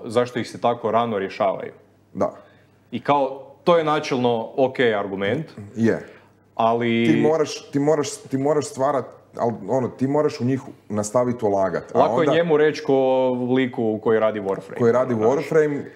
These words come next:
Speaker 2: al dobro, mislim, oni su isto, pa se sjećaš kakav je bio Warframe kad smo ga mi tek krenuli,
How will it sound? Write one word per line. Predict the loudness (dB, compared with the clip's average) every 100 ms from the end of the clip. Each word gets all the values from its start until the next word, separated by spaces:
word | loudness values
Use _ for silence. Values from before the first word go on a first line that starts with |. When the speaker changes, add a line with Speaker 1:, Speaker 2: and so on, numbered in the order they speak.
| -12
Speaker 2:
al | -2 -2
dobro, | 0 0 0
mislim, | -2 -2 -2
oni | 0 0
su | 0
isto, | 0 -2 -4
pa | -4
se | 0
sjećaš | 0 0 -6 -14 -16 -4
kakav | -2 2
je | 4
bio | 4
Warframe | 4 0 0 -4
kad | -4
smo | -2 -2
ga |
mi | -2 -2 -6 -12 -10 0
tek | 0 0
krenuli, | -2 0 0 -2 -4